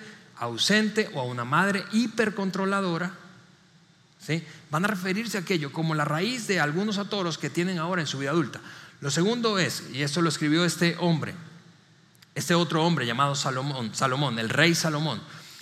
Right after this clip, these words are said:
Él escribió eso en un libro conocido como el libro de los Proverbios. "Confía en el Señor con todo tu corazón", refiriéndonos a otra de las relaciones. La primera, tu relación con tus hijos, padre, hijo, esta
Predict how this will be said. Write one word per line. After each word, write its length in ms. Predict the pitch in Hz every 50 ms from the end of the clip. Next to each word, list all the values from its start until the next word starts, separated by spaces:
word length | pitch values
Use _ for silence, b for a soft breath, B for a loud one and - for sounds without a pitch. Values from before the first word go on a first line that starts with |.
| B B B
Él 140 | - 180 214
escribió 380 | 208 - - 233 214 202 208 220
eso 160 | 202 - 202
en 80 | 180
un 60 | 170 175
libro 260 | 202 202 196 196 170
conocido 400 | 175 165 151 - 196 196 185 160
como 160 | 170 165 147
el 60 | 147
libro 180 | 165 180 175 175
de 60 | 160
los 160 | 156 139 -
Proverbios. 500 | - 165 170 185 180 139 120 110 110 -
"Confía 340 | 180 180 170 - 254 285 285
en 80 | 269 262
el 100 | 240 185
Señor 320 | - 214 202 196 202 190
con 160 | - 185 160
todo 200 | - 214 220 214
tu 120 | 202 208 185
corazón", 440 | 190 175 160 - - 240 202 123
refiriéndonos 500 | - - 156 147 156 165 185 185 170 147
a 80 | 151 156
otra 540 | 165 170 170 175 170 147 - - - - - -
de 100 | 139 139
las 160 | 151 143 156
relaciones. 400 | 165 160 143 - 165 139 120 -
La 100 | - 131
primera, 520 | 131 127 143 175 202 220 208 170 143 -
tu 140 | - 156 165
relación 340 | 175 190 185 170 196 196 190
con 160 | 208 202 175
tus 200 | 208 190 - 254
hijos, 240 | 240 - - 233 -
padre, 420 | - - 135 139 156 170 170 196
hijo, 260 | 214 196 - 226 220
esta 300 | 175 147 - - 185 165